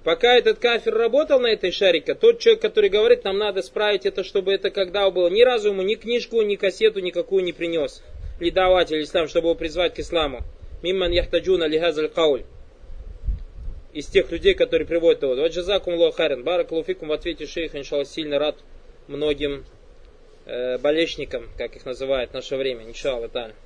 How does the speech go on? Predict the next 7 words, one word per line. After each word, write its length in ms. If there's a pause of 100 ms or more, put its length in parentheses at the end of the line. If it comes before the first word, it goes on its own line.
(420)
Я 280
расскажу, 380
кто 140
такие 220
болельщики. 540 (720)
«Тилька 300
лихтифаль 680